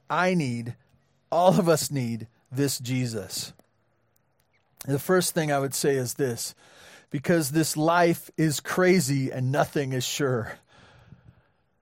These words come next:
Can I get an amen?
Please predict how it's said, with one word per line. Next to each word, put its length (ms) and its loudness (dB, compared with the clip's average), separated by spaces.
Can 120 -4
I 100 -4
get 200 -4
an 100 -4
amen? 520 -12